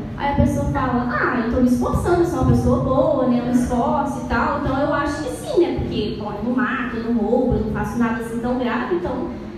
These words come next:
"Eu acho que eu mereço o céu." Ou seja, é uma mentalidade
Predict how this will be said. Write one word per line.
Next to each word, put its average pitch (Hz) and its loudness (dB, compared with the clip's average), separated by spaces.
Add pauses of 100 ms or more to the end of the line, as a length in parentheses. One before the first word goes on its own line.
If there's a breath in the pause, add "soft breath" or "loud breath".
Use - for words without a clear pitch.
"Eu 403 0
acho 247 0
que 254 0
eu 294 2
mereço 330 0
o 262 -6
céu." 240 -2 (300)
Ou 320 -6
seja, 302 0
é 294 0
uma 311 0
mentalidade 294 0